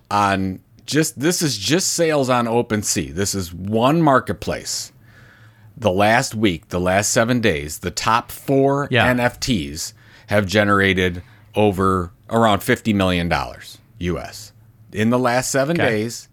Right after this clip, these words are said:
Speaker 1: on one marketplace, fifty million dollars. CryptoPunks up
Speaker 2: Yeah.
Speaker 1: twenty-five percent. The next one's up three hundred percent. The next one's up a hundred fifty percent. Next one's up four percent.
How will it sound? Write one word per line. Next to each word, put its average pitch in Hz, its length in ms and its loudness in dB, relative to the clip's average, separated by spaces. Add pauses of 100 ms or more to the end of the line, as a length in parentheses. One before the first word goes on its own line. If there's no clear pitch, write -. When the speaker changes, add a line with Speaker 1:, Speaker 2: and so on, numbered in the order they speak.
(320)
Speaker 1:
on 110 280 0
one 117 200 2
marketplace, 92 920 -4 (500)
fifty 107 280 0
million 95 320 2
dollars. - 500 -2 (460)
CryptoPunks 123 600 0
up 104 160 -4
Speaker 2:
Yeah. - 80 -16
Speaker 1:
twenty-five 110 460 2
percent. 151 480 -4 (380)
The 98 100 -2
next 110 240 0
one's 107 160 0
up 104 100 0
three 113 160 2
hundred 131 200 2
percent. 127 440 -2
The 107 100 -2
next 98 240 0
one's 98 220 -2
up 92 160 2
a 85 40 -2
hundred 95 260 0
fifty 123 240 0
percent. 107 480 0
Next 92 180 -2
one's 92 160 -2
up 90 140 -4
four 85 160 0
percent. - 340 -8